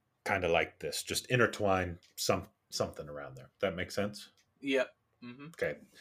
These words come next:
Speaker 1: That was a whole lot of explanation for two, possibly three first games I ever played.
Speaker 2: <laughs>
Speaker 1: How about you?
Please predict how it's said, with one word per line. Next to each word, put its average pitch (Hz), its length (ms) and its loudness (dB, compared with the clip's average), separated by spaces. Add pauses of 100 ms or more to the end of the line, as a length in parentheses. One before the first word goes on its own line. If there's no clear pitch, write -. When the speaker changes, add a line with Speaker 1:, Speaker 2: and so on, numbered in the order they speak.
(140)
Speaker 1:
That 113 100 8
was 101 100 6
a 98 40 8
whole 120 180 12
lot 110 180 12
of 101 100 8
explanation 92 720 4
for - 160 -8
two, - 260 -4
possibly 82 540 -2
three 80 280 -8
first - 320 -8
games 73 280 -12
I 67 60 -10
ever 65 100 -14 (120)
played. 180 400 -6
Speaker 2:
<laughs> 170 120 -4 (560)
Speaker 1:
How 139 60 12
about 135 220 12
you? 98 180 2